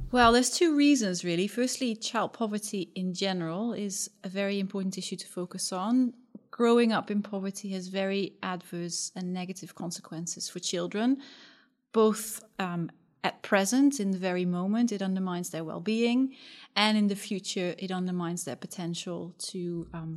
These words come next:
grow up as productive adults and live long, healthy, and happy lives. So there's a real negative effect for children themselves, also larger economic and social disadvantages if we don't focus on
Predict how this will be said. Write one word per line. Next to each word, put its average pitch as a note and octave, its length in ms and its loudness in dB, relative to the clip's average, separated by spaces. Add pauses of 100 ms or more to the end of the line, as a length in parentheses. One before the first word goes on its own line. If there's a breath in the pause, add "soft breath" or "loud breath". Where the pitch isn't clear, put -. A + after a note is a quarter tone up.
grow G#3+ 220 6
up G3 240 2
as F#3 140 -4
productive F3+ 720 -6
adults F3+ 480 -2
and F3+ 120 -4
live F3+ 380 -4 (240)
long, F#3 240 0
healthy, E3+ 640 -6
and E3+ 100 -6
happy F3 280 -8
lives. - 600 -2 (400 soft breath)
So - 140 -6
there's G#3+ 180 4
a A#3 80 6
real B3+ 140 8
negative G#3+ 380 4
effect G3+ 280 -2
for - 100 -8
children F#3 440 -2
themselves, B3 500 4
also A#3 600 4 (300 soft breath)
larger G3 680 2 (340)
economic F#3+ 680 0
and F3+ 120 -2
social F3 680 -4 (180)
disadvantages F3 1000 -2
if F3+ 160 -10
we G#3 60 0
don't F#3+ 400 -2
focus F3 540 -4
on E3+ 200 -4